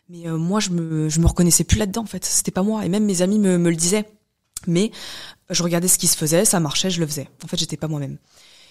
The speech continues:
Et du coup, à un moment, je me suis dit, « Bon, pff, » j'ai arrêté pendant un moment, je postais quasiment plus, mais j'avais des partenariats. Et je me suis dit, « Bon, je vais faire des trucs qui me plaisent. » Pendant six mois, j'ai posté tous les jours. Et pas mal d'humour, parce que j'ai vu que c'était quelque chose qui me plaisait. Ça me faisait plaisir de le faire.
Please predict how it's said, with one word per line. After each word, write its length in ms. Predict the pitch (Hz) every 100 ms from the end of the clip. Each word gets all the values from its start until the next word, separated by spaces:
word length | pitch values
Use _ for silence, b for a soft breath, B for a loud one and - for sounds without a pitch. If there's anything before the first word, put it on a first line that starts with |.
| b
Et 80 | 175
du 120 | 160
coup, 180 | 165 226
à 40 | 208
un 20 |
moment, 240 | 175 202
je 80 | 196
me 40 |
suis 160 | 170 -
dit, « 140 | 156 151
Bon, 200 | 160 156
pff, » 220 | - B B -
j'ai 120 | 156
arrêté 300 | 156 160 170
pendant 220 | 160 156
un 100 | 151
moment, 300 | 151 170 190
je 80 | -
postais 240 | 156 -
quasiment 340 | 165 151 160 151
plus, 240 | - 190
mais 80 | 170
j'avais 200 | 147 147
des 100 | 147
partenariats. 580 | 151 - 156 151 160 - B B B B
Et 40 | 180
je 100 | 175
me 40 |
suis 160 | 165 170
dit, « 80 | 170
Bon, 140 | 175
je 100 | 214
vais 60 | 190
faire 80 | 175
des 100 | 160
trucs 160 | 190
qui 100 | -
me 60 | 175
plaisent. » 340 | 151 156 - _
Pendant 180 | 185 185
six 180 | - 180
mois, 140 | 175
j'ai 100 | 208
posté 260 | 190 - 175
tous 120 | 175
les 100 | 165
jours. 320 | 156 180 - B B B B -
Et 640 | 180 180 175 170 165 160 160
pas 100 | 208
mal 140 | 220
d'humour, 420 | 180 180 185 - _ _
parce 140 | 175 -
que 60 |
j'ai 120 | 180 175
vu 120 | 208
que 60 |
c'était 160 | - 190
quelque 160 | 170 -
chose 160 | 226
qui 120 | -
me 160 | 170 156
plaisait. 420 | - 185 165 160
Ça 160 | - 160
me 40 |
faisait 200 | 170 156
plaisir 580 | - - 180 175 190 220
de 80 | 190
le 60 |
faire. 280 | 175 151 -